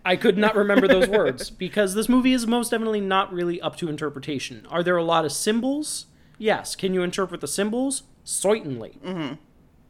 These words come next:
Speaker 1: But it's not as if it leaves you dangling like, say, Inception does. There is
Speaker 2: Yeah.
Speaker 1: a concrete conclusion to the story.
Speaker 2: Yeah, and somehow, like, somehow it's both very symbolic and also very straightforward.
Speaker 1: Yes.
Speaker 2: Like, yeah. Like, here's some weird symbols.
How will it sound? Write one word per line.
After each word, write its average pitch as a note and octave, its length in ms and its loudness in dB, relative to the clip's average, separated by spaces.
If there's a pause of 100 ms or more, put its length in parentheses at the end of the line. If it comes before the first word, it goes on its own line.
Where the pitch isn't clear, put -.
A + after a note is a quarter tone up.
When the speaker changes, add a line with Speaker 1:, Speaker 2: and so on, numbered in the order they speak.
(120)
Speaker 1:
But F3+ 80 4
it's E3+ 180 -2
not A#3 260 2
as G3 180 -2
if F#3 160 0
it E3+ 100 -4
leaves F3 320 -6
you E3+ 80 -4
dangling D#3+ 720 -2
like, D3+ 480 0
say, D3+ 320 -4
Inception C#3+ 500 -6
does. G#2 240 -10
There E3 120 -2
is D#3 100 -2
Speaker 2:
Yeah. C3+ 60 -2
Speaker 1:
a D3 40 -4
concrete F3+ 540 -2
conclusion C#3+ 560 -8
to C#3 160 -8
the C3 80 -8
story. - 380 -12
Speaker 2:
Yeah, A#3 140 6
and F3+ 140 2
somehow, A3 420 0
like, G3+ 200 6
somehow B3 380 4
it's G#3 160 0
both G#3+ 200 0
very G3+ 200 4
symbolic E3 480 0
and D#3+ 80 -2
also D3+ 240 -2
very D3+ 360 0
straightforward. A2 760 -10 (220)
Speaker 1:
Yes. - 600 -8
Speaker 2:
Like, D3 340 -2
yeah. E3+ 280 0 (260)
Like, F#3+ 220 6
here's C#4+ 260 0
some F4 100 0
weird E4 220 0
symbols. G#3 500 6